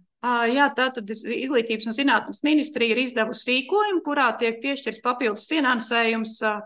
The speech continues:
tā teikt, pārējai uz vienotu skolu, ā, kur arī fin-, finansējums tiek paredzēts mācību līdzekļiem. Ā, šobrīd uz šo finansējumu pretendē divas Siguldas novada izglītības iestādes, tā ir Pasaciņa un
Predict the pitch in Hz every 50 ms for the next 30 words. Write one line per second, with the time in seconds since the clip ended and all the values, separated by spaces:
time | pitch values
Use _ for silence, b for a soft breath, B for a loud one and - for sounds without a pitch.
0 | - _ _ 220 226 226 233 233 226 220 220 - 247 254 294 302 285 233 226 220
1 | 208 220 208 214 226 262 262 254 220 214 208 - 196 - - - 269 294 320 339
2 | 359 349 311 294 - - - - - - - _ - 233 240 233 233 233 - 285
3 | 302 311 294 277 285 269 254 240 214 - 277 277 277 - - 285 285 294 247 233
4 | 226 - 233 220 220 220 214 220 220 - 233 220 220 226 269 - 466 494 233 -
5 | 233 220 220 220 220 - 247 240 240 233 - 220 208 202 214 233 240 233 202 208
6 | 202 - - 220 240 269 294 277 B B B B B _ - 220 233 226 - -
7 | 294 311 330 320 254 247 262 247 233 233 226 - - 226 262 254 - - 269 233
8 | 226 - 277 277 269 247 226 220 - 220 220 220 214 220 233 247 277 277 277 240
9 | 226 220 220 214 214 208 247 254 254 247 - - 269 233 247 214 208 202 - 247
10 | 233 240 247 240 233 247 226 - 214 202 202 - 220 214 - - 330 311 294 -
11 | - 233 220 214 208 214 220 220 - - - 220 220 220 220 220 220 233 240 269
12 | - - 233 220 - - 220 208 220 226 247 240 240 - 320 285 214 208 214 208
13 | 202